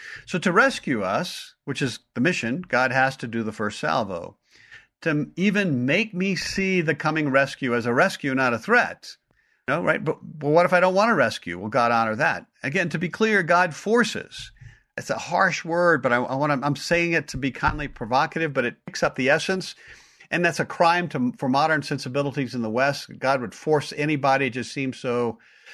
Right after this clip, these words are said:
uh, offensive, right? But God forces a new motivation into your brain, so powerful.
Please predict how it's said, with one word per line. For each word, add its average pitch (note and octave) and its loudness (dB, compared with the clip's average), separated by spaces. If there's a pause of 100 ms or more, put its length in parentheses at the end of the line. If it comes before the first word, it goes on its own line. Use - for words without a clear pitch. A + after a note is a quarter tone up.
(340)
uh, - -6
offensive, G3+ -2
right? E3 -2 (380)
But D3+ 0
God F#3+ 2
forces G3+ 2
a D#3 4
new G3+ 4
motivation G3+ 2
into E3 -2
your E3+ 4
brain, D#3 0
so G3 -2
powerful. F3+ -2